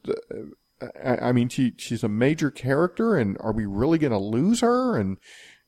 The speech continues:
and, um, you know, is she just g-, gonna become a B character now? And, uh, I, I'm glad she came back, because she's one of those characters that,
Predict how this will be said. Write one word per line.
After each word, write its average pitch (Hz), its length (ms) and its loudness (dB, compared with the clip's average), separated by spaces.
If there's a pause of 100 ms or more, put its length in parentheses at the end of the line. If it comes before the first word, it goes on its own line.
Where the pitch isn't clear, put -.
(140)
and, 107 280 -4
um, 98 500 -2 (120)
you 143 160 0
know, 123 160 6
is 113 80 2
she 143 160 -2
just 139 260 -2
g-, 120 100 -2
gonna 110 260 -2
become 110 260 -2
a 95 80 0
B 117 360 -2
character 208 500 -2
now? 208 400 -2
And, 117 420 -2
uh, - 220 -6 (260)
I, 78 540 0 (500)
I'm 170 160 4
glad 165 480 2
she 147 140 -4
came 123 220 0
back, 98 240 -2 (100)
because 113 340 -2
she's 170 320 -2
one 160 140 0
of 143 80 -2
those 117 180 -2
characters 117 640 0
that, 104 220 0